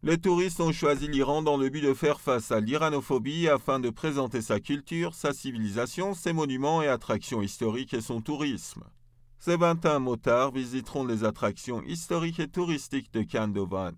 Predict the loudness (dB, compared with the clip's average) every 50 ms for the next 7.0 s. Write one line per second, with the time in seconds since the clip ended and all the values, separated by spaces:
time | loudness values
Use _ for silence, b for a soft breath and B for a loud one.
0 | -10 -6 -4 -2 -2 -4 -4 -6 -6 -6 -6 -8 -12 -16 -12 -6 -4 -2 -2 -4
1 | -4 -2 -2 -2 0 -2 -6 -10 -16 -20 _ _ _ -4 -2 0 0 0 0 -2
2 | -2 -2 -2 -2 0 0 0 -2 -6 -14 -18 -6 -4 -4 -2 -2 0 0 2 2
3 | 0 0 0 -2 -2 -2 -4 -8 -14 -18 _ -8 -6 -6 -6 -2 0 0 0 2
4 | 0 0 0 0 0 0 0 0 0 -2 -4 -6 -6 -4 -2 -2 -4 -4 -2 -4
5 | -4 -4 -4 -4 -4 -4 -6 -4 -4 -4 -4 -4 -4 -4 -4 -4 -2 0 0 -2
6 | 0 0 -2 0 0 -2 -2 -2 -2 -2 -2 -2 -2 -4 -2 -2 -2 -4 -4